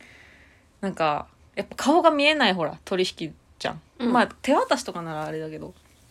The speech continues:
Speaker 1: あの、なんていうの、そういう二点五次元とか、多分アニメとかそういう二次元系は厳しくて、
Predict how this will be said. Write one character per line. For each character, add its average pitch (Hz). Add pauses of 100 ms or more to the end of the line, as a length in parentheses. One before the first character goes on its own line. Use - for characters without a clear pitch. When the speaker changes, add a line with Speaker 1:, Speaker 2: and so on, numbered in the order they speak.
(480)
Speaker 1:
あ 202
の、 180 (1160)
な 208
ん 185
て 160
い 156
う -
の、 - (480)
そ 226
う 220
い 226
う 220
二 254
点 226
五 214
次 226
元 226
と 208
か、 190
多 220
分 185
ア 196
ニ 247
メ 214
と 185
か 180
そ 196
う 196
い 190
う 180
二 208
次 220
元 240
系 240
は 240 (520)
厳 240
し -
く 214
て、 160